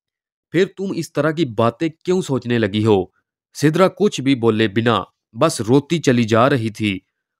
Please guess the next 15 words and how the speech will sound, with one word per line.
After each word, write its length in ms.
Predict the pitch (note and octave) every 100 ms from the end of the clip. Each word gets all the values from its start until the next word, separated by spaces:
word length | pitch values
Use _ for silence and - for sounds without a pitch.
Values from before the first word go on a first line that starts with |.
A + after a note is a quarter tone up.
| _
हम 240 | C3 F3+ E3
सब 220 | - E3+
भी 220 | D#3+ C#3+
परेशान 560 | - B2 A#2 - C3+ D#3+
हो 180 | A#2+
गए 160 | G#2 G#2
थे। 440 | G#2 G#2+ F2+ - _ _ _
फिर 220 | C#3+ D#3 C3
अचानक 480 | A#2+ - C3+ C#3+ E3+ C#3
ही 60 |
उसने 240 | C3 D3+ C#3+
अपने 320 | B2 - D3
आंसू 320 | A2+ G#2+ C#3
पोंछ 300 | B2+ C#3 C3+
लिए 360 | A2 G2+ F#2